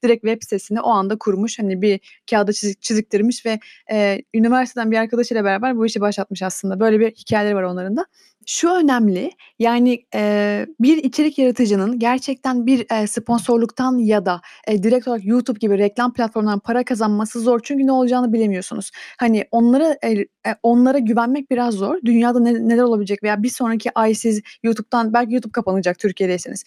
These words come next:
Ya da atıyorum, e, belki başka bir reklamcıdan, e, ya da markadan para k-, yani marka işbirliği sağlayamayacaksınız.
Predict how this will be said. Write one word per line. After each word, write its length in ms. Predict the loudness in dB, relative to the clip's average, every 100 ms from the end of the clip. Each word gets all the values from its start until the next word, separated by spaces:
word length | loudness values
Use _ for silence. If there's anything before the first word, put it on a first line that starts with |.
| -18 -4 2
Ya 120 | 2
da 80 | 2
atıyorum, 420 | 2 0 2 -2 -10 -6 -4
e, 140 | 0
belki 440 | 2 0 -2 -4 -2
başka 360 | -4 -4 -2
bir 140 | 0 0
reklamcıdan, 680 | -2 0 0 2 0 -2 -4
e, 100 | 0
ya 120 | 2
da 80 | 2
markadan 480 | 2 0 0 -2 -2
para 200 | 0 -2
k-, 340 | -4 -14 -6
yani 160 | -4 -4 0
marka 460 | 2 2 2 -2 -2 -6
işbirliği 440 | -6 -4 -2 -2
sağlayamayacaksınız. 800 | -2 -2 0 0 -2 -4 -4 -4